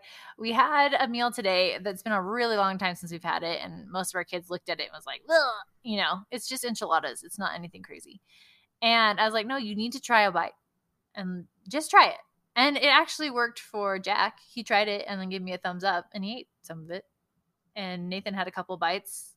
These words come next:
I think Chloe's the only one who just wouldn't eat any of it. But, um, I, I think at that point, and maybe 'cause they're not toddlers anymore, but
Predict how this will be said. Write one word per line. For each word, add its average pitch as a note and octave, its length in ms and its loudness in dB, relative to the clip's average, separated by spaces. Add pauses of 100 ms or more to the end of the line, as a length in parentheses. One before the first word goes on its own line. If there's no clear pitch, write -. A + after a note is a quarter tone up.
(140)
I F#3 40 -18
think F3+ 180 -14
Chloe's F3+ 280 -6
the E3 60 -8
only D3 120 -12
one D3 160 -14
who D#3+ 100 -16
just - 300 -16
wouldn't D#3 200 -16
eat D#3 100 -20
any C#3+ 180 -16
of - 60 -18
it. - 140 -16 (100)
But, - 220 -6 (1080)
um, F3 520 4
I, G3+ 200 0
I G3+ 80 0
think A3+ 200 -6
at F#3+ 120 0
that G3+ 200 2
point, F3+ 280 -2
and F3 100 -6
maybe F3+ 220 -4
'cause E3+ 200 -8
they're E3+ 120 -6
not D#3+ 240 -2
toddlers D#3+ 440 -4
anymore, D3+ 560 -8 (200)
but D#3 280 2